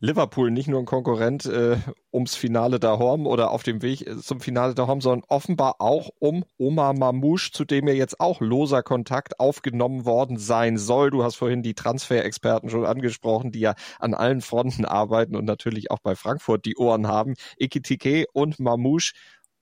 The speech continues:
angeblich im Fokus der Bayern. Gut, würde mich jetzt auch wundern, wenn sie es nicht wären, aber würde das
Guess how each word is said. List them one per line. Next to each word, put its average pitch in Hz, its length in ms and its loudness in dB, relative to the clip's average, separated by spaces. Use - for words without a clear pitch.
angeblich 165 760 -2
im 139 160 0
Fokus 151 540 0
der 120 140 2
Bayern. 143 400 2
Gut, 117 260 -2
würde 117 180 0
mich 113 140 -2
jetzt 113 180 -2
auch 104 140 -2
wundern, 127 380 0
wenn 123 160 0
sie 117 80 -4
es - 140 -6
nicht 117 380 -4
wären, 117 240 0
aber 113 200 -2
würde 123 260 0
das - 400 -6